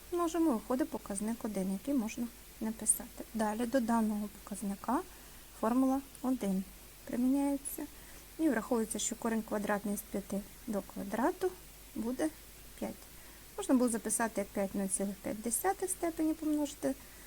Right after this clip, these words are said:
на два, також було би п'ять. Далі формула п'ять. І результат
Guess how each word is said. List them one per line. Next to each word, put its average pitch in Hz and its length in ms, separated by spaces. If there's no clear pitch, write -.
на 240 140
два, 226 320
також - 460
було 220 220
би 214 120
п'ять. 175 240
Далі 208 360
формула 254 440
п'ять. 196 440
І 330 120
результат 226 680